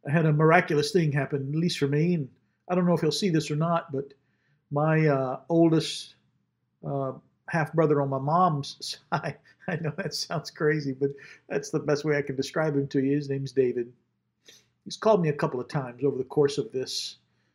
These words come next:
Leanne being in the hospital and me being sick, and that's pretty unusual. He's called me twice. If he calls me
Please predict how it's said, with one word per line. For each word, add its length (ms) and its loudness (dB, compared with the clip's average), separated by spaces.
Leanne 340 0
being 300 -2
in 60 -4
the 80 -6
hospital 400 -4
and 100 -10
me 60 -4
being 240 -4
sick, 340 -2
and 100 -6
that's 220 -8
pretty 240 2
unusual. 720 0
He's 100 -20
called 180 0
me 60 -4
twice. 560 -4
If 100 -10
he 80 -4
calls 380 2
me 480 -2